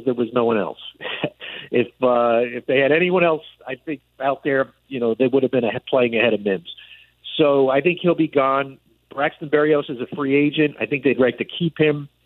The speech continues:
You know, they have to, I don't think they're gonna overpay him. They're gonna have to, you know, draw a line in the sand there.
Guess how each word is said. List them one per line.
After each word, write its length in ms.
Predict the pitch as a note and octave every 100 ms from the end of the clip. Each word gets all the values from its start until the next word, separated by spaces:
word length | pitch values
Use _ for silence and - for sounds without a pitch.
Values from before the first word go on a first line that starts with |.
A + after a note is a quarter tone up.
| _ _
You 120 | - A2+
know, 220 | G#2+ G#2
they 160 | A#2
have 200 | A2+ A2+ -
to, 200 | G#2+ D2
I 260 | - -
don't 140 | A#2 A#2
think 120 | G#2+
they're 100 | A#2+
gonna 180 | G#2+ G#2
overpay 560 | A#2 G#2+ G2+ - C#3+ D3
him. 180 | C#3
They're 80 | C3
gonna 140 | A2 G2+
have 180 | G#2+ -
to, 80 | F#2 -
you 80 | -
know, 80 | G2
draw 220 | - G#2+ A2
a 40 |
line 260 | G#2+ A2+ A2+
in 80 |
the 100 | G2+ F#2
sand 320 | D#3 D3+ C#3+
there. 220 | G2+ G2